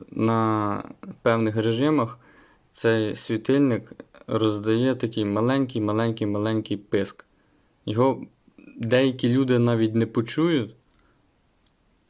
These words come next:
а деякі почують, але він, ну, як на мене, не буде впливати там на комфорт якогось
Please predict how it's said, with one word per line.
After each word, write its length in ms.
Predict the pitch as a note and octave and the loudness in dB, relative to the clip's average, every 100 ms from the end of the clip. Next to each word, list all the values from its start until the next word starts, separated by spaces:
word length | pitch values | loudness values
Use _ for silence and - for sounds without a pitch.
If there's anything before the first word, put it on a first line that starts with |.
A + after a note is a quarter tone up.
| _ _ _ _ | _ _ _ _
а 120 | - G#2 | -6 0
деякі 440 | A#2 C3 B2+ - | 2 2 0 -6
почують, 600 | A#2 A#2 - E3 E3+ E3 | -4 -4 2 2 2 2
але 200 | A#2 A2+ | 2 4
він, 360 | A#2+ C3 A#2+ A#2 | 2 4 2 2
ну, 340 | A#2 A2+ - - - - - | 2 0 -2 -10 -18 -14 -4
як 260 | A#2 B2 | -2 2
на 100 | B2+ | 2
мене, 300 | B2+ C#3 C3+ | 4 2 2
не 140 | A#2+ A#2+ | 2 2
буде 340 | A#2 A#2+ G2+ | 2 2 2
впливати 560 | G2 A2 G#2 A#2 A#2 G#2+ | -2 -2 0 0 0 -4
там 220 | G#2 G2+ | -2 0
на 100 | G2 | -2
комфорт 560 | G2 G2+ - A2+ A2 | -4 -6 -2 -2 -2
якогось 480 | A#2 - G2+ G2+ - | -10 -4 -2 -2 -8